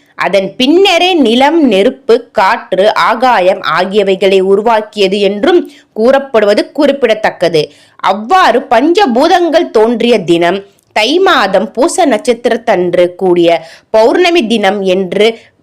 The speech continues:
பிரம்ம புராணம் கூறுகிறது.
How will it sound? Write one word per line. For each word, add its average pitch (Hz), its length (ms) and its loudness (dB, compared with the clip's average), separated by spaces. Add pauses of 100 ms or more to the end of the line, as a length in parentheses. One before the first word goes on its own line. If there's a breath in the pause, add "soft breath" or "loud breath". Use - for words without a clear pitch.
(380)
பிரம்ம 220 500 0
புராணம் 247 560 -2
கூறுகிறது. 185 680 0